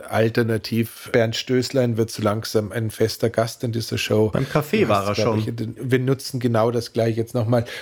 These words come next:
Speaker 1: Auch so ein Kaffeeeinlauf kann durchaus helfen, äh, dafür zu sorgen, dass man die Entleerung von der anderen Seite so ein bisschen befeuert. Äh, kannst du auch mit Kamillentee machen, kannst du auch mit, äh, lauwarmem,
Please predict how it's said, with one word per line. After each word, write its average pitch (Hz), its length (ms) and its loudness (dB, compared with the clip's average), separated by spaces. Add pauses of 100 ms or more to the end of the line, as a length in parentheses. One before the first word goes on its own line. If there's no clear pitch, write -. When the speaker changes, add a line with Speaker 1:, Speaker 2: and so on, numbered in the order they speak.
Speaker 1:
Auch 117 220 0
so 117 200 0
ein 113 160 -2
Kaffeeeinlauf 110 1040 0
kann 113 280 0
durchaus 113 460 0
helfen, 110 400 -2 (320)
äh, 123 140 -2
dafür 117 340 0
zu - 140 -6
sorgen, 107 400 0
dass 110 200 -6
man 107 200 -2
die 107 160 -4
Entleerung 107 540 0
von 113 200 -4
der 98 140 0
anderen 110 240 -2
Seite 104 340 -2
so 107 140 -2
ein 104 100 0
bisschen 107 460 -2 (260)
befeuert. 107 640 0
Äh, 104 340 -10
kannst - 400 -2
du 110 80 2
auch 98 240 -2
mit 104 260 -4
Kamillentee 117 600 2
machen, 104 280 -2
kannst 98 340 -6
du 87 100 -6
auch 92 180 -6
mit, 92 320 -6
äh, 98 420 0
lauwarmem, 98 760 0